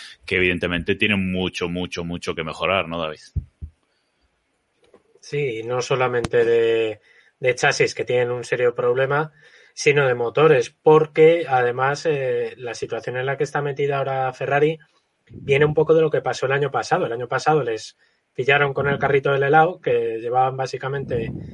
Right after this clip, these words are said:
Speaker 2: dicho así muy rápido y en muy corto y probablemente mal, eh, habían trucado los sensores del consumo de combustible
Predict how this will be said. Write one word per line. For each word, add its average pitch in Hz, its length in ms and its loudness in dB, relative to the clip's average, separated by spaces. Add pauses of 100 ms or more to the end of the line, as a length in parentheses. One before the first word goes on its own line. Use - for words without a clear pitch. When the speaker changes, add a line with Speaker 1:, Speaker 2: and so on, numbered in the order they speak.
(580)
Speaker 2:
dicho 135 380 -2
así 135 260 -2
muy 131 180 -4
rápido 131 380 -4
y 127 120 -4
en 123 260 -10
muy 123 200 -12
corto 127 360 -6
y 117 100 -10
probablemente 120 480 -8
mal, 127 200 -8 (580)
eh, 120 280 4
habían 135 320 2
trucado 147 380 2
los 123 140 -2
sensores 131 440 -2
del 127 380 -4
consumo 131 500 -8
de 127 460 -2
combustible 147 600 -4